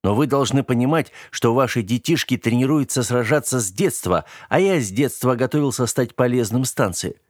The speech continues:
Откуда мне взять мужество?» «Ты слишком много болтаешь, пиявка. У тебя на всё есть оправдание.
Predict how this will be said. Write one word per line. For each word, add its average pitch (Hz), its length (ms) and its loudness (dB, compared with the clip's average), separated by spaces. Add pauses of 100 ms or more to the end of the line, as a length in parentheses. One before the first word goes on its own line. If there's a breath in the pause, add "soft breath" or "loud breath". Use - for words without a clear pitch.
(360)
Откуда 175 420 0
мне 113 220 2
взять 107 440 -2
мужество?» 101 640 -2 (800)
«Ты 123 140 2
слишком 165 480 2
много 156 280 2
болтаешь, 147 560 2
пиявка. 85 480 -4 (400)
У 85 80 -4
тебя 127 460 2
на 139 140 2
всё 123 200 0
есть 135 240 0
оправдание. 113 680 0